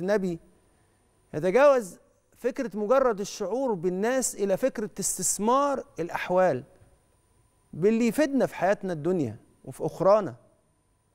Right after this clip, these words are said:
عشان كده هنلاقي أول حاجة جت في الحديث اللي معانا النهاردة الإجراءات الاستثنائية نظرا لارتفاع درجات الحرارة،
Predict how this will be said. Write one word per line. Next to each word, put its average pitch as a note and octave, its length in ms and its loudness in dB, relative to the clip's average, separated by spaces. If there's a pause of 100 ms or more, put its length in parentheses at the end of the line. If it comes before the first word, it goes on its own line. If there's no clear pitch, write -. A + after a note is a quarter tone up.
(380)
عشان E3+ 260 -4
كده A#3+ 240 4
هنلاقي A3 340 0
أول A#3 360 0
حاجة G#3 280 -2
جت F3 200 0
في - 80 -12
الحديث D#3 500 -4 (1800)
اللي D3+ 140 4
معانا F#3 340 2
النهاردة F#3+ 580 0 (600)
الإجراءات F3 500 2
الاستثنائية F#3+ 720 -2
نظرا G#3 480 0
لارتفاع F3+ 580 -2
درجات D3+ 400 -2
الحرارة، A#2 500 -4